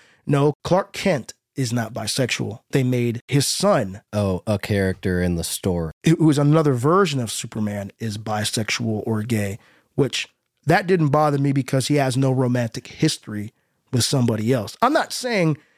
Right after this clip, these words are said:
Speaker 1: history can't change at the same time. I, I'm, I'm okay with, you know, if you've got a good story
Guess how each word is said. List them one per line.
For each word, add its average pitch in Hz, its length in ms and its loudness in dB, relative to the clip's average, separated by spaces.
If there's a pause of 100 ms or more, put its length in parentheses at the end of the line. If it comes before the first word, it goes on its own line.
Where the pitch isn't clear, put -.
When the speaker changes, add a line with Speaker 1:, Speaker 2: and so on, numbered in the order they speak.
(180)
Speaker 1:
history 190 440 0
can't 170 260 0
change - 600 -2
at 156 140 0
the 151 60 0
same 170 280 0
time. 175 400 -2
I, 170 200 0
I'm, 160 200 0
I'm 185 160 2
okay 226 520 4
with, 143 460 4 (640)
you 151 80 4
know, 131 240 -2
if 160 180 0
you've 180 180 4
got 247 200 6
a 233 60 4
good 208 220 0
story 185 680 2